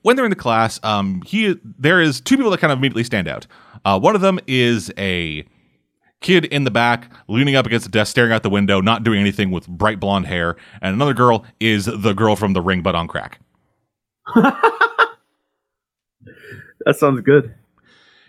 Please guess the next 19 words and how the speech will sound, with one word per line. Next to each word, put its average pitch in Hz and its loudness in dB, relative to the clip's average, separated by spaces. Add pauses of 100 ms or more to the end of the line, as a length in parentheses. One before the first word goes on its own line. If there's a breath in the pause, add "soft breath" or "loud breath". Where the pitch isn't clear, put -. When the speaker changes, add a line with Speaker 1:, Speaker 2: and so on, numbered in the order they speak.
Speaker 1:
Yeah, 110 0
and 95 -8
so 104 2
once, 160 2
once 185 0
they 190 0
get 165 2
in, 123 2
um, 101 -2 (680 soft breath)
he 233 -8
is 170 0
told 127 0 (200)
two 262 2
rules. - -4 (340)
The - -14
class 160 0
has 139 0
two 147 -2
rules. - -10